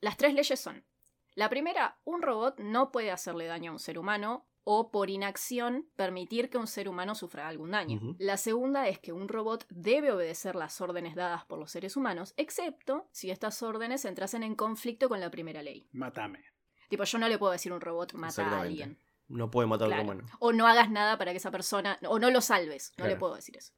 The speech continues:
Speaker 1: Y la tercera es que un robot debe proteger su propia existencia en la medida en la que esta protección no entre en conflicto con la primera o la segunda ley.
Speaker 3: O sea, las reglas, las leyes que ponían en Yo Robot.
Speaker 1: Claro, exactamente, las leyes de Yo Robot, que Yo Robot no es que está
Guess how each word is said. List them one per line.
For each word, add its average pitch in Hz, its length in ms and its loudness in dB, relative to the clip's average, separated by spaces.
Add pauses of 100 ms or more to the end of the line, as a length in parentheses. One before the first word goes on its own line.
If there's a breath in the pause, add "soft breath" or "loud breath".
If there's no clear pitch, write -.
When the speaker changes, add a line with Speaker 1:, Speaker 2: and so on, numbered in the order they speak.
Speaker 1:
Y 233 80 0
la 247 160 6
tercera 311 440 2
es 220 200 -6
que 214 160 -2
un 226 160 -2
robot 240 360 0
debe 226 420 2
proteger 175 500 -6
su - 160 -12
propia 170 280 -6
existencia 196 840 -6
en 202 160 -2
la 202 120 4
medida 240 360 2
en 269 80 2
la 196 100 0
que 202 180 -6
esta 208 260 -8
protección 233 580 -6
no 214 160 2
entre 214 320 -2
en 233 100 -2
conflicto 247 520 -4
con 170 160 -6
la 165 120 -6
primera 170 360 -4
o - 20 0
la 165 100 -4
segunda 151 380 -10
ley. 139 320 -14
Speaker 3:
O 160 140 0
sea, 175 340 4
las 147 260 0
reglas, 156 480 2
las 123 140 -4
leyes 151 300 0
que 131 100 0
ponían 127 380 0
en 117 80 -2
Yo 127 160 2
Robot. 120 320 0 (100)
Speaker 1:
Claro, 285 280 4
exactamente, 240 580 -4
las 175 120 -6
leyes 233 240 -4
de 202 120 -4
Yo 196 180 -4
Robot, 214 380 -4 (180 loud breath)
que - 80 -8
Yo 233 140 -4
Robot 247 320 0
no 208 180 -4
es 220 140 -4
que - 100 -6
está 185 540 -6